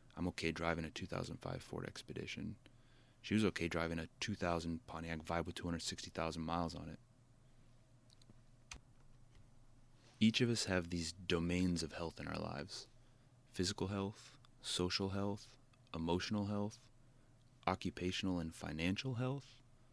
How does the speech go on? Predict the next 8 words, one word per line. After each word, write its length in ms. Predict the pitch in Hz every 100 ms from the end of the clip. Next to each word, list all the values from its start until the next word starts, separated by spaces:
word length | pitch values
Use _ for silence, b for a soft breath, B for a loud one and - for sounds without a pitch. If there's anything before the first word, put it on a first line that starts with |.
| - - - -
environmental 760 | 85 82 85 78 78 90 95
health, 320 | 95 95 95 - - - - - - - - - - -
intellectual 640 | 98 87 80 95 - 117 117
health, 340 | 120 123 - -
and 220 | 92 90
spiritual 500 | - - 87 85 -
health. 280 | 85 71 - - - b b b b b b - - - - -
And 440 | 85 82 82 82